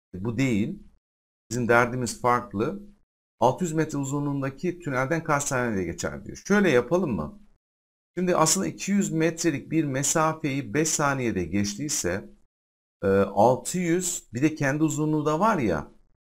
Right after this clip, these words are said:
altı yüz artı iki yüz yapacağız. Çünkü, e,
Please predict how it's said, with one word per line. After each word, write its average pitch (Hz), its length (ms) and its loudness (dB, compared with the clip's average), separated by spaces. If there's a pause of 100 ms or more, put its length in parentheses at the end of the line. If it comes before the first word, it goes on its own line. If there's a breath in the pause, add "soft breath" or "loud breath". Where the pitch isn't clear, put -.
(140)
altı 131 300 2
yüz 170 140 -2
artı 139 340 2
iki 160 220 -6
yüz 143 140 -2
yapacağız. 95 600 -2 (640)
Çünkü, 127 440 -6 (680)
e, 98 40 -2